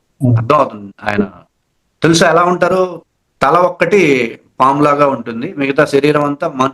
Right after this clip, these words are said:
మనిషి, మానుష శరీరంతో ఉంటుంది ఆయన పతంజలి అంటే. అర్థం అవుతుందండి. ఆ రోజు గురుకుల వ్యవస్థలు ఎలా ఉండేవి? ఆయన వచ్చి కూర్చుంటే ముందు తెరగట్టేవాడు. తెరగట్టి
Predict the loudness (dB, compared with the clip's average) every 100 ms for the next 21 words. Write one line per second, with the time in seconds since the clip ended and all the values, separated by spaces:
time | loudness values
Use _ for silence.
0 | -4 -4 -2 -2 -2 -2 -4 -4 -2 -2
1 | -2 -2 -4 -4 -8 -6 -6 -10 -18 -20
2 | -20 _ _ _ _ _ -20 -20 -20 _
3 | _ _ _ _ _ _ _ _ _ _
4 | -2 0 -2 -8 -4 0 2 0 -2 -12
5 | -4 2 2 2 0 -2 0 0 0 -4
6 | -8 -14 -20 _ _ _ _ -6 -2 0
7 | -2 -2 -4 0 0 0 0 -2 0 0
8 | 2 2 2 0 -2 -4 _ _ _ _
9 | _ _ _ _ _ _ _ _ _ _
10 | 0 2 2 -2 -4